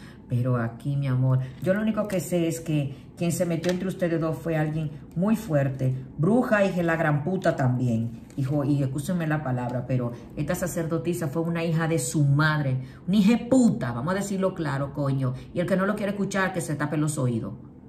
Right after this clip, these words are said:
que se tape los oídos, o que quite el video.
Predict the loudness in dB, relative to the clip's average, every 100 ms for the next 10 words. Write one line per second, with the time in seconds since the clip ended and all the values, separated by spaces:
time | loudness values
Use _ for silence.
0 | -20 -20 -20 -4 -2 0 0 -2 -2 -2
1 | 2 2 2 2 -2 -4 -4 -2 -2 -2
2 | 0 0 -2 -4